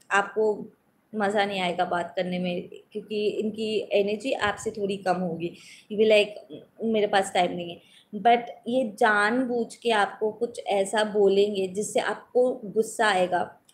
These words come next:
और आप फट से अच्छा, अच्छा, अच्छा, अच्छा behave करते करते, अच्छा friends, friends रहते रहते एकदम से आपका दिमाग जल जाएगा और आप literally उन्हें peace of mind दे दोगे। You will be like, "सच सुनना है?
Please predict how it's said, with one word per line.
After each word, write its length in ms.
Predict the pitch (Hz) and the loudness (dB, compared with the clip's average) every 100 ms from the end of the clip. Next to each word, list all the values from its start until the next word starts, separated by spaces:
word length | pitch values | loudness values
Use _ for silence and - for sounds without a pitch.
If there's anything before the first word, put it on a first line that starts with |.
| - | 2
और 140 | 196 | 4
आप 420 | 196 214 - - - | 6 2 -2 -6 0
फट 220 | 220 - | 0 0
से 260 | - 254 254 - - - _ _ - | -2 0 0 -4 -20 -20 _ _ 0
अच्छा, 360 | 247 247 294 269 | 0 0 2 2
अच्छा, 260 | 269 285 | 2 0
अच्छा, 240 | 262 - 254 | 0 0 0
अच्छा 180 | 277 | 0
behave 400 | 262 233 226 233 233 | 0 2 2 4 2
करते 280 | 226 226 | 0 0
करते, 360 | 220 220 220 214 | 0 0 0 0
अच्छा 300 | 165 - 240 | 0 -2 -6
friends, 500 | 240 226 208 220 214 | 0 4 4 4 0
friends 300 | 220 214 220 | 2 2 2
रहते 280 | 196 196 214 | 0 2 0
रहते 260 | 202 202 196 - - | 0 0 0 -2 2
एकदम 360 | 226 196 233 240 | 2 2 0 2
से 120 | 247 | 0
आपका 220 | 214 226 | 2 2
दिमाग 440 | 214 214 185 202 | 2 2 0 2
जल 200 | 196 185 | 4 4
जाएगा 380 | 190 190 180 196 | 4 4 4 2
और 300 | - 190 214 | 0 2 2
आप 340 | - 196 202 202 | 2 0 -2 0
literally 400 | 196 196 220 226 | -2 -2 -4 -2
उन्हें 220 | 226 233 | -2 -4
peace 220 | 190 180 | -8 0
of 180 | 202 202 175 | 0 0 -2
mind 240 | 170 185 | -2 -4
दे 120 | 170 | -6
दोगे। 340 | 170 156 180 180 - | -6 -8 -6 -6 -6
You 140 | 214 220 | -6 -4
will 140 | 220 | 0
be 80 | 220 | 2
like, 240 | 226 - _ _ _ _ _ _ _ _ _ _ _ _ _ | 2 -2 _ _ _ _ _ _ _ _ _ _ _ _ _
"सच 220 | - 220 220 | 2 2 4
सुनना 300 | 247 233 269 | 0 2 2
है? 240 | 285 | 0